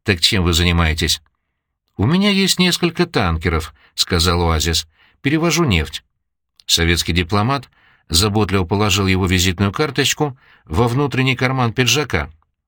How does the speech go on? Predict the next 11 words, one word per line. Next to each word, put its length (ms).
«Я 180
слышал, 400
вы 100
направляетесь 640
в 40
Америку. 560
Меня 240
тоже 340
переводят 480
в 40
Вашингтон. 640